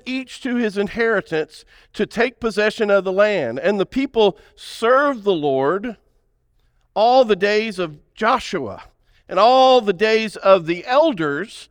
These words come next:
Here comes your second generation,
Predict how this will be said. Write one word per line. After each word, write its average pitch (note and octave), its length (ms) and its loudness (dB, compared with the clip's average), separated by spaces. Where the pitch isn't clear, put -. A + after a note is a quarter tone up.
Here G#3+ 160 -2
comes G#3 280 0
your D#3+ 80 -6
second F#3 440 -2
generation, A#2+ 800 -6